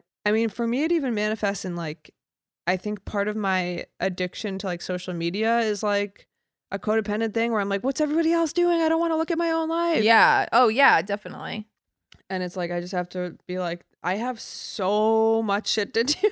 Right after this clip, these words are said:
Speaker 1: <laughs> Like,
Speaker 2: <laughs>
Speaker 1: what am I doing? Um,
Speaker 2: No, it's why I
Speaker 1: so
Speaker 2: worry in the middle of the night by, like, what Scott Foley's up to.
Speaker 1: Who? Oh, from Scandal?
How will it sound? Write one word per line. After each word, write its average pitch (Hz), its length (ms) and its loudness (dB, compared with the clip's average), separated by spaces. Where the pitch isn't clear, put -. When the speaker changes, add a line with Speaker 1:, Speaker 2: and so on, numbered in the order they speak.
Speaker 1:
<laughs> 494 180 2
Like, 302 240 4
Speaker 2:
<laughs> - 0 -
Speaker 1:
what 220 420 2
am 240 160 2
I 226 160 4
doing? 202 480 0
Um, 190 560 2
Speaker 2:
No, 240 240 0
it's 196 160 0
why 202 260 6
I 202 40 6
Speaker 1:
so 185 200 2
Speaker 2:
worry 180 260 6
in 196 60 0
the 185 80 -4
middle 185 240 0
of 175 60 -6
the 175 80 -6
night 175 320 -2
by, 175 160 2
like, 165 360 0
what 165 400 2
Scott 170 380 4
Foley's 156 500 0
up - 200 -6
to. 120 360 0
Speaker 1:
Who? 214 280 -2
Oh, 196 140 0
from 196 180 -6
Scandal? 196 540 -6